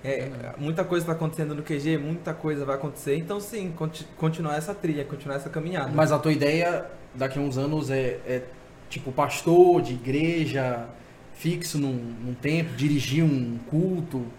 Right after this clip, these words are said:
Speaker 2: as
Speaker 1: Ah,
Speaker 2: pessoas
Speaker 1: é.
Speaker 2: esperarem alguma
Speaker 1: Aham.
Speaker 2: coisa de ti, é
Speaker 1: Entendi.
Speaker 2: isso?
Speaker 1: É até
Speaker 2: Eu tô
Speaker 1: engraçado.
Speaker 2: falando da questão prática
Speaker 1: Aham,
Speaker 2: da coisa.
Speaker 1: sim. Parece que eu, eu fico pensando em ciclos.
Speaker 2: Hum.
Speaker 1: Eu acho que vai ter um tempo que sim, tipo, uma
Speaker 2: E ele vai
Speaker 1: igreja.
Speaker 2: passar.
Speaker 1: Acho que vai passar. Isso eu tenho bem claro.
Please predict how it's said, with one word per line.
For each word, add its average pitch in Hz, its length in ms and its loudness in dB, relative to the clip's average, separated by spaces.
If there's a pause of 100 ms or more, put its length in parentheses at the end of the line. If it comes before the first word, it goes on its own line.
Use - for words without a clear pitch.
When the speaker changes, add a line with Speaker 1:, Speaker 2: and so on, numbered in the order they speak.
Speaker 2:
as - 120 -2
Speaker 1:
Ah, - 20 -2
Speaker 2:
pessoas 156 280 2
Speaker 1:
é. - 20 -4
Speaker 2:
esperarem 151 440 2
alguma 165 200 4
Speaker 1:
Aham. 175 80 0
Speaker 2:
coisa 135 160 0
de 123 80 -2
ti, 156 240 -6
é 151 100 2
Speaker 1:
Entendi. 175 300 0
Speaker 2:
isso? 165 100 2 (720)
Speaker 1:
É - 60 -12
até - 160 -8
Speaker 2:
Eu 247 40 -2
tô - 40 -2
Speaker 1:
engraçado. 214 320 10
Speaker 2:
falando 196 200 8
da 202 100 8
questão 190 260 2
prática 180 340 8
Speaker 1:
Aham, - 20 8
Speaker 2:
da 220 80 4
coisa. 160 220 6
Speaker 1:
sim. - 220 0 (420)
Parece 226 220 2
que 262 60 2
eu, 247 220 2 (540)
eu 226 140 2
fico 247 220 -6
pensando 247 380 0
em 247 120 -2
ciclos. 190 560 -6 (840)
Speaker 2:
Hum. 143 40 0
Speaker 1:
Eu 220 140 2
acho 233 200 4
que 247 80 -4
vai 233 140 4
ter 240 100 0
um 240 80 2
tempo 233 340 -4
que 214 140 -4
sim, 202 440 -4 (140)
tipo, 156 260 -4 (160)
uma 143 120 0
Speaker 2:
E - 20 6
ele 143 100 4
vai 147 120 4
Speaker 1:
igreja. 160 160 4
Speaker 2:
passar. 135 260 2 (580)
Speaker 1:
Acho 143 160 -4
que 160 80 -2
vai 151 120 2
passar. 147 440 -4 (320)
Isso 143 140 -6
eu 160 60 0
tenho 180 200 0
bem 175 200 0
claro. 143 360 0